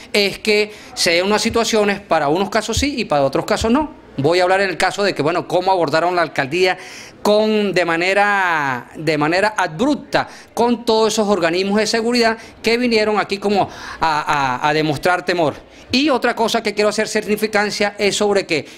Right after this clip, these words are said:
en el mes de enero del dos mil quince consigné ante la Contraloría General de la República, consigné un informe contenido sobre varias situaciones y supuestos de la Contraloría General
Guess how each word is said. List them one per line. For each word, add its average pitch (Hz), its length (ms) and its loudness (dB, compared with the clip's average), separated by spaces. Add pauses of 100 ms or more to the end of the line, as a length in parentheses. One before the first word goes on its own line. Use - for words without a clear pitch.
(160)
en 170 180 2
el 160 120 0
mes 185 180 -2
de 220 120 2
enero 208 380 0 (460)
del 147 140 0
dos 135 120 0
mil 180 180 -2
quince 208 440 0
consigné 170 680 0
ante 147 340 -2
la 135 160 0
Contraloría 139 880 2
General 151 640 0
de 143 120 -2
la 131 100 0
República, 196 760 0 (280)
consigné 156 580 0 (240)
un 247 160 4
informe 214 640 0 (380)
contenido 226 680 2 (120)
sobre 165 400 0 (100)
varias 220 460 0 (100)
situaciones 226 880 0 (260)
y 233 100 2
supuestos 220 720 0 (180)
de 262 440 0
la 185 180 0
Contraloría 170 640 0
General 185 500 0